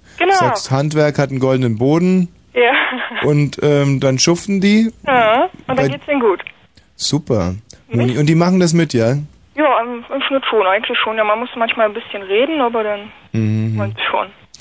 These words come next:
Speaker 2: Moni, dann vielleicht dann doch vielleicht mal eher zu deinem <laughs> Knecht.
Speaker 1: Ich denke auch.
Speaker 2: Ja, mhm.
Speaker 1: Okay.
Speaker 2: Mhm.
Speaker 1: Also,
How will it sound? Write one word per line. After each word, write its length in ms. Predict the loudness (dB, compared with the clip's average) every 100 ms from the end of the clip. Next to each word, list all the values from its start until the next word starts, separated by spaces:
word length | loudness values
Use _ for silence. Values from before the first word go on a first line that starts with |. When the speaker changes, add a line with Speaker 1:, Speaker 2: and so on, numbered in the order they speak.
| -20 -20 _
Speaker 2:
Moni, 260 | 0 2 2
dann 180 | 0 -2
vielleicht 280 | -2 0 0
dann 100 | 0
doch 140 | -2
vielleicht 360 | -2 -2 -2 -2
mal 140 | -4
eher 160 | -2 -2
zu 120 | -2
deinem 220 | -2 -2
<laughs> 20 |
Knecht. 400 | -4 -6 -6 -8 -16 -10
Speaker 1:
Ich 100 | -2
denke 320 | -2 0 0
auch. 200 | 0 0
Speaker 2:
Ja, 140 | 0 -2 -2
mhm. 260 | -2 -2 -6
Speaker 1:
Okay. 440 | -8 0 2 2 -2
Speaker 2:
Mhm. 280 | -4 -4 -6 _ _
Speaker 1:
Also, 500 | 0 0 0 -4